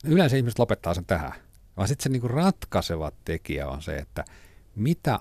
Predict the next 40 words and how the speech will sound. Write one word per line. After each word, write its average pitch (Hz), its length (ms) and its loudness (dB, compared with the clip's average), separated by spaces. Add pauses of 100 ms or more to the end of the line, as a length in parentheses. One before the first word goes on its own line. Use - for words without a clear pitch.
arjen 92 600 0
tapoja 85 540 0 (260)
olet 80 360 -4
valmis 73 380 -6
muuttamaan. - 600 -14 (100)
On 143 160 4
esimerkiksi 123 480 2
se, 92 160 2
että - 280 -6 (100)
lopet-, 127 500 2
jos 127 200 0
tää 117 180 2
nyt 117 200 0
seitsemän 101 440 0
tunnin 90 240 -4
unitavoite, 82 500 -2
jolla 82 180 0
on 78 60 -6
kuudesta 87 380 -4
seitsemän 80 400 -4
tai 73 100 -6
johonkin 76 280 -8
muuhun 76 180 -6
tavoite, 80 320 -6 (400)
niin 107 140 4
yksi 123 160 2
voi 113 140 6
olla, 98 100 6
että - 300 -2 (160)
tekee 110 360 0
sellaisen, 120 360 0
että 107 240 -4 (420)
kun 165 320 2
kello 107 320 4
tulee 76 320 -4
yhdeksän 104 440 -2
illalla, 127 380 -2 (760)
lopetan 110 460 0
kaiken 95 360 -2
työnteon. - 380 -12